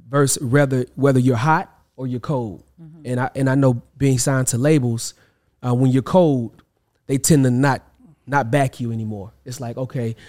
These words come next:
Speaker 1: nah, we don't, we don't think you should drop any more music. You probably should do, you know, you probably should sh-, go do some free shows to kinda get your name hot again."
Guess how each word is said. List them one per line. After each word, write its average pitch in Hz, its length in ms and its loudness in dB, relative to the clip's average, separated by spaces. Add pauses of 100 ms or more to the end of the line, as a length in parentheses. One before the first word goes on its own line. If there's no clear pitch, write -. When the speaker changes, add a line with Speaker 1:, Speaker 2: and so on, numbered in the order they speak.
(140)
Speaker 1:
nah, 202 260 4
we 196 140 2
don't, 180 120 0
we 196 120 4
don't 185 120 2
think 180 120 -2
you 151 60 -8
should 143 160 -8
drop 147 260 -4
any 143 160 0
more 131 200 -2
music. 139 380 0
You 165 100 -2
probably 160 300 0
should 131 260 -2
do, 135 320 4 (580)
you 175 100 -2
know, 185 40 4
you 180 140 2
probably 202 260 -2
should 185 220 -2
sh-, - 180 -2
go 165 140 4
do 160 140 4
some 135 160 -2
free 160 200 -4
shows 147 440 4
to 131 80 -2
kinda 143 240 2
get 139 180 0
your 147 80 2
name 143 240 0
hot 139 200 -8
again." 135 280 -8